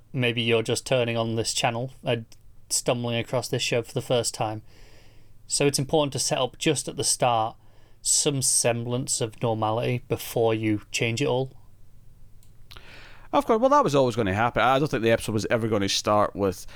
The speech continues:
Speaker 2: already been in there, but I think it's very notable that we start with Worf, the character who is lost because of
Speaker 1: Yeah.
Speaker 2: the changes, because of everything. So there's almost this, th-,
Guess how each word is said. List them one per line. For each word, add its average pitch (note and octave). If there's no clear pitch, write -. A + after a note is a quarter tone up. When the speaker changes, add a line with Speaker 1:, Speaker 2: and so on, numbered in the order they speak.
Speaker 2:
already B2
been G#2+
in A#2+
there, G#2+
but G#2
I B2
think C3
it's B2
very B2
notable A2
that G2
we A2+
start A#2
with G#2
Worf, G#2+
the A2
character A#2
who A2+
is G2+
lost G#2
because A2
of G#2+
Speaker 1:
Yeah. D#3+
Speaker 2:
the -
changes, F2
because G#2+
of G2+
everything. F#2+
So C#3
there's C3+
almost D#3+
this, C#3+
th-, -